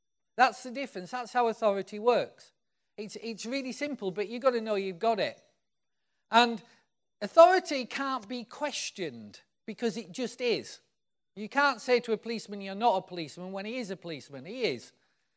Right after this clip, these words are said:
And you can't say, "You can't arrest me," because he can. And, and so we, we've got to know what we have.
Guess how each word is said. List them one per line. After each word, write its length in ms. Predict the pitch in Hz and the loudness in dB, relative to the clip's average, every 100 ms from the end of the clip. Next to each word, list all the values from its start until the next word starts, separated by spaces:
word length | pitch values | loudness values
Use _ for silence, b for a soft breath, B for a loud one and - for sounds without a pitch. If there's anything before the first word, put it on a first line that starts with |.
| _ 180 | _ -8
And 80 | |
you 80 | 220 | -6
can't 300 | 226 277 247 | 6 6 6
say, 140 | - 214 | 2 -2
"You 160 | 208 | -2
can't 320 | - 220 208 | 2 4 4
arrest 360 | 214 214 214 - | 2 2 2 0
me," 140 | 175 | -10
because 380 | 190 220 247 214 | -8 -8 -6 -6
he 100 | 226 | -6
can. 320 | 220 285 151 104 _ _ _ _ _ _ _ _ _ _ _ _ _ 220 | 2 6 6 2 _ _ _ _ _ _ _ _ _ _ _ _ _ 0
And, 240 | 247 247 | 0 0
and 160 | - 233 | -6 -4
so 180 | - 277 | 6 6
we, 220 | 262 240 - | 6 -4 -6
we've 220 | 247 214 | -8 2
got 200 | 294 294 | 6 6
to 80 | 311 | 6
know 500 | 269 254 277 262 190 | -4 4 12 12 12
what 300 | 180 196 165 | 8 2 2
we 140 | 190 | -2
have. 380 | 180 226 175 113 | 8 10 10 6